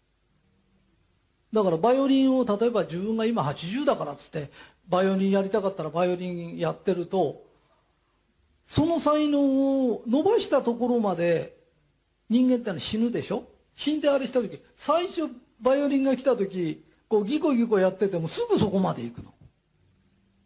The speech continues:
だから努力したものって消えないの。わかるかい？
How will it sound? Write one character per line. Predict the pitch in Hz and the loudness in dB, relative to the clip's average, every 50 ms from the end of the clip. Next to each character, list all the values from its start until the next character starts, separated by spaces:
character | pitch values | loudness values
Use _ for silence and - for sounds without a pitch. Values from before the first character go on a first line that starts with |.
| _ _ _ _ _ _ _ _ _ _ _ _ _ _ _ _ _ _ _ _ _ _ _ - | _ _ _ _ _ _ _ _ _ _ _ _ _ _ _ _ _ _ _ _ _ _ _ -4
だ | 208 185 | -2 0
か | 175 | 0
ら | 165 165 | 0 2
努 | 165 339 427 466 | 4 4 4 6
力 | 440 403 196 220 | 4 2 2 0
し | 208 - | -2 -2
た | - 208 | -2 -2
も | 185 180 180 | -2 -2 -4
の | 175 | -6
っ | 160 | -6
て | - - - | -8 -10 -12
消 | - - 285 339 | -6 -2 -2 0
え | 349 349 | 0 -2
な | 349 330 285 | -2 -4 -4
い | 202 | -4
の。 | - - - _ _ _ _ _ _ _ _ _ _ _ _ _ _ _ _ _ _ _ _ _ _ _ _ _ _ _ _ _ _ _ _ _ _ _ _ _ _ _ _ _ _ - | -6 -10 -16 _ _ _ _ _ _ _ _ _ _ _ _ _ _ _ _ _ _ _ _ _ _ _ _ _ _ _ _ _ _ _ _ _ _ _ _ _ _ _ _ _ _ -10
わ | 208 208 190 | -8 -8 -6
か | 220 | -6
る | 190 160 | -8 -8
か | - 156 | -10 -12
い？ | - | -16